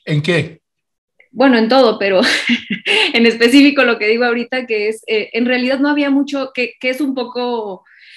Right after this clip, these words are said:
Speaker 2: eh, se me vinieron encima a mí en el chat la semana pasada, pero es un poco lo que yo trata de, de, de, de decir, solamente que Federico es mucho más elocuente que yo, eh, que, que era una negociación. En realidad, o sea, es lo que se ne-, lo, el evento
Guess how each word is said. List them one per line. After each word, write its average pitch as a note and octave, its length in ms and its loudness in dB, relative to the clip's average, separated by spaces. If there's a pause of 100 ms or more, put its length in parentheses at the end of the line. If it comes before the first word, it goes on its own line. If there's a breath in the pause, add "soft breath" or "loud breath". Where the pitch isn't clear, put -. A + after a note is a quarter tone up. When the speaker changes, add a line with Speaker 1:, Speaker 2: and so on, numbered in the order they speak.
(140 soft breath)
Speaker 2:
eh, G#3 200 -4
se G3+ 100 -4
me G#3+ 80 4
vinieron A#3+ 300 4
encima A#3+ 300 4
a - 20 0
mí A#3+ 140 2
en A#3 60 0
el A3+ 100 -2
chat A3+ 180 -2
la A3+ 80 -2
semana G#3+ 260 -6
pasada, B3+ 380 -2
pero G3 380 -4
es A#3+ 180 -2
un C4+ 140 6
poco B3 240 -2
lo B3 120 -2
que G3+ 140 -6
yo A3 140 -4
trata A#3 220 -6
de, A3 300 -6
de, G3+ 280 -10
de, F3+ 580 -4
de G3 160 -8
decir, A#3 320 0
solamente G#3+ 400 -4
que G3 80 -12
Federico F#3 300 -2
es G#3 60 -6
mucho G3 200 -6
más F#3+ 160 -6
elocuente G#3 400 -4
que G3+ 140 -6
yo, G3 160 -4 (680 loud breath)
eh, G#3+ 680 4
que, - 300 -4
que B3+ 360 4
era C#4 160 4
una C#4 180 6
negociación. G#3 800 0
En A3+ 100 0
realidad, A#3 540 0 (100)
o A3 80 -10
sea, G#3 160 -8
es A#3 220 -4
lo B3+ 100 0
que A#3+ 80 -2
se G#3+ 140 -6
ne-, F#3+ 200 -8
lo, G3 420 -4
el G#3+ 180 0
evento C4+ 580 6